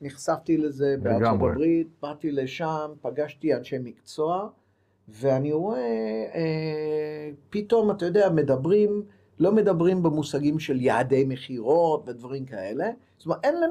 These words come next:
Speaker 1: דבר כזה. יש להם... כאילו חזון ל-, לעזור למשפחות.
Speaker 2: וזה מה שרצית להביא לארץ?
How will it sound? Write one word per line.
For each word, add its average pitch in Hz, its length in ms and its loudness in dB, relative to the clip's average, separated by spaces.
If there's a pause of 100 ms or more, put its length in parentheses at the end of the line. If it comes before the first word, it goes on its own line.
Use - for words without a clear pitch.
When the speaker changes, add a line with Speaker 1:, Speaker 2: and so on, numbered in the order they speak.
(160)
Speaker 1:
דבר 302 200 2 (100)
כזה. 117 480 0
יש 170 320 -2
להם... 196 260 2 (400)
כאילו 196 240 2
חזון 147 840 0 (220)
ל-, 143 420 4
לעזור 147 540 2
למשפחות. - 600 -2
Speaker 2:
וזה 120 200 4
מה 151 140 2
שרצית 131 480 2
להביא 120 340 4
לארץ? 127 520 -2